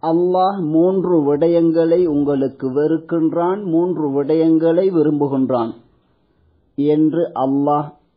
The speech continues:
எங்களுடைய உயிரிலும் மேலான நபி முஹம்மது அலைஹி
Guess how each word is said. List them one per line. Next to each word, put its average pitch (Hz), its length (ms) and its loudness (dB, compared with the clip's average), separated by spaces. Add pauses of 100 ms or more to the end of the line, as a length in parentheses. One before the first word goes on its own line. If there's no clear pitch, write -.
(2000)
எங்களுடைய 165 540 0
உயிரிலும் 165 640 0
மேலான 139 680 -2
நபி 139 420 -4
முஹம்மது 139 680 -4
அலைஹி 123 420 -6